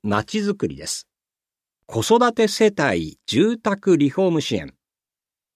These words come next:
住居内で子どもが安全に過ごすための住宅リフォームに対して、工事費用の一部を助成します。対象は、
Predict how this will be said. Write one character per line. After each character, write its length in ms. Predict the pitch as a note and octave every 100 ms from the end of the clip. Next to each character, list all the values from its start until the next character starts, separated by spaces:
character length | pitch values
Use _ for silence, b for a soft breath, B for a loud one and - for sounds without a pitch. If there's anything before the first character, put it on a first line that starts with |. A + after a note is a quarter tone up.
| -
住 240 | F2 E3 A#3+
居 180 | C4+
内 220 | C4 A#3 D3
で 180 | A#2
子 180 | G#2 A2+
ど 120 | E3+
も 120 | F3+ E3+
が 280 | D#3+ G#2+
安 140 | A#2 F3
全 200 | F#3+ F#3
に 100 | F3
過 140 | -
ご 140 | G3 A3+
す 100 | -
た 140 | F#3
め 120 | F3
の 280 | E3 D#3+ D3 -
住 300 | F#2+ F3 A3+
宅 340 | G#3+ G3 G3
リ 100 | F3+
フ 180 | E3+ G3+
ォ 20 |
ー 20 | F3+
ム 100 | D#3
に 140 | D3
対 220 | E3 C#3+
し 120 | -
て、 260 | - F#2 G2 _ _ _
工 220 | - D#3+ E3
事 140 | D#3+
費 200 | D3+ E3
用 220 | C3+ F#2
の 200 | G2 C3 -
一 300 | A2 - G3
部 180 | B2+ D#3+
を 120 | -
助 120 | G2+ D#2+
成 160 | F2+
し 140 | E2 D#2
ま 100 | E2+
す。 180 | - _ _ _ _ _ _ _ _ _ _ - -
対 160 | G3 G#3+
象 280 | G#3+ F#3
は、 220 | D#3 D#3+